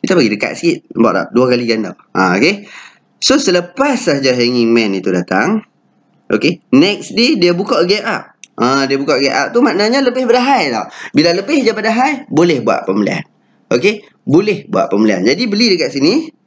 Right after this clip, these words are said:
<coughs> Saya tak nak tunjuk berapa persen. Beli dekat sini. Okey,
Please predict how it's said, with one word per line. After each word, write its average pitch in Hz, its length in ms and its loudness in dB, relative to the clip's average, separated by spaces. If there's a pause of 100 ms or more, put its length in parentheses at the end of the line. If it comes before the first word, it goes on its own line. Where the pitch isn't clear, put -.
(540)
<coughs> 165 280 -2
Saya 190 180 2
tak 151 100 0
nak 143 140 0
tunjuk 139 240 4
berapa 107 240 0
persen. 110 400 -2
Beli 139 240 4
dekat 143 240 -2
sini. 165 320 2 (560)
Okey, 139 320 -2